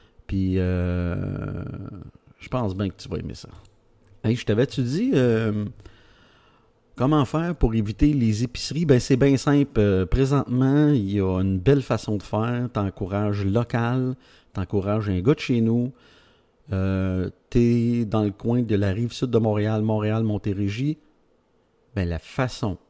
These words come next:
d'éviter les épiceries, ben, c'est bien facile. T'appelles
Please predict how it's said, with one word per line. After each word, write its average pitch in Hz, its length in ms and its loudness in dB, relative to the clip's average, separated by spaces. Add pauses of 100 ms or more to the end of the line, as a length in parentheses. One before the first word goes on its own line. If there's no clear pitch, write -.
d'éviter 117 520 -2
les 92 240 -4
épiceries, 98 540 -6 (500)
ben, 87 100 0
c'est 98 160 -4
bien 113 280 0
facile. 98 480 -4 (160)
T'appelles 175 580 2